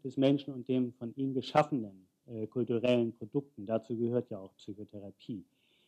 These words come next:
Immer Ausdruck ist einfach von einer bestimmten erreichten Bewusstseinsstufe. Dann geht es jetzt darum, die Bewusstseinsstufe, die zum Beispiel in der Psychoanalyse oder im Behaviorismus, die in dieser Hinsicht ein Pendant zueinander sind, transzendiert werden muss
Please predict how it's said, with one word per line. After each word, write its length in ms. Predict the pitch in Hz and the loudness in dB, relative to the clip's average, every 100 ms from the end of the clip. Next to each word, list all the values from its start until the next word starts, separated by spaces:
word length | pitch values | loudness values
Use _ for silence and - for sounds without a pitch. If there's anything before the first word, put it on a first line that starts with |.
| _ - | _ 0
Immer 360 | 190 202 156 - | 8 10 10 10
Ausdruck 480 | 180 190 - 147 | 8 8 4 2
ist 280 | - - - | 2 -6 0
einfach 360 | 135 160 160 151 | 6 6 6 2
von 200 | 131 131 | -2 0
einer 200 | 131 120 | 2 2
bestimmten 580 | 113 - 175 185 - 123 | 0 2 4 4 -2 -8
erreichten 600 | 113 110 139 151 - 123 | -2 8 8 8 2 -2
Bewusstseinsstufe. 1000 | 117 151 - - 117 104 - 98 - - _ _ _ | 0 -2 -2 -2 -2 -4 -10 -12 -14 -20 _ _ _
Dann 160 | 135 139 | 2 6
geht 160 | 160 | 6
es 200 | 139 - | 6 6
jetzt 280 | 156 180 - | 8 8 8
darum, 420 | 180 123 107 104 | 8 8 4 -2
die 100 | 104 | -6
Bewusstseinsstufe, 1000 | 110 107 156 160 - 165 160 - 165 147 | -2 6 6 6 8 8 6 2 2 2
die 140 | 127 123 | 0 -2
zum 220 | 120 110 | -2 6
Beispiel 580 | 123 156 156 165 165 160 | 10 10 8 2 0 -2
in 120 | - 123 | -10 -8
der 80 | 117 | -8
Psychoanalyse 960 | - 117 120 107 107 117 160 165 180 170 | -6 -6 -6 -6 -2 4 4 4 0 -2
oder 240 | - 135 135 | -2 2 2
im 120 | 123 | -2
Behaviorismus, 1000 | 117 110 120 107 104 110 147 - 165 156 | -6 -2 -2 0 0 0 0 0 -2 -2
die 80 | 135 | -6
in 120 | 113 | -6
dieser 220 | 113 123 | -2 2
Hinsicht 360 | 120 117 110 104 _ - | 2 2 -6 -12 _ -12
ein 140 | 113 | -10
Pendant 520 | 104 104 107 113 143 147 | -8 -6 -2 2 2 0
zueinander 560 | 143 131 131 131 135 | -2 0 2 2 2
sind, 240 | 120 131 127 _ _ _ | 2 0 -2 _ _ _
transzendiert 800 | - 131 127 131 123 123 120 107 | 2 2 0 -4 0 2 2 0
werden 300 | 92 95 87 | -10 -12 -20
muss 300 | - - | -20 -20